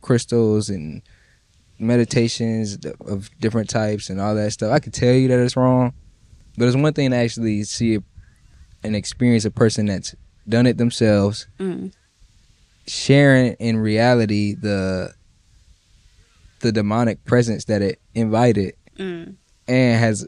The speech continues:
Speaker 1: has gotten free from it.
Speaker 2: Yeah.
Speaker 1: That's totally different. So I appreciate you sharing that. And was there anything,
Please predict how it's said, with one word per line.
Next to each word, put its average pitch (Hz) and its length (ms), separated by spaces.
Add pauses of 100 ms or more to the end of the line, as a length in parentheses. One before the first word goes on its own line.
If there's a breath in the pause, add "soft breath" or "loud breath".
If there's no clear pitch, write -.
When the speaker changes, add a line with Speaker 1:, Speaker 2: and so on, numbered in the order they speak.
Speaker 1:
has 110 220
gotten 101 340
free 107 240
from 87 300
it. - 160 (160)
Speaker 2:
Yeah. 165 320
Speaker 1:
That's 120 200
totally 104 360
different. 90 440
So 104 140
I 107 80
appreciate 113 400
you 104 80
sharing 107 300
that. 101 260
And 110 160
was 120 120
there 127 120
anything, 127 600